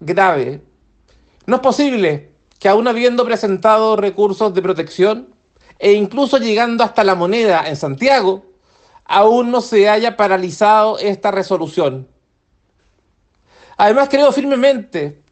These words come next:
que debemos orientarnos en fortalecer el concepto de aulas hospitalarias.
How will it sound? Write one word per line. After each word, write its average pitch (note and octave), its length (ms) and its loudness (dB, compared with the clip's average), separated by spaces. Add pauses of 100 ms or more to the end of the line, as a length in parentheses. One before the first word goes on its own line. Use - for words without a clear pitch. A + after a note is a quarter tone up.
que G3 100 2
debemos A3+ 640 2
orientarnos G#3+ 840 -2
en F#3+ 160 -2
fortalecer F#3+ 760 -2
el F#3+ 160 -2
concepto G3 640 -2
de G3 220 0
aulas G3+ 640 0
hospitalarias. E3+ 1040 -2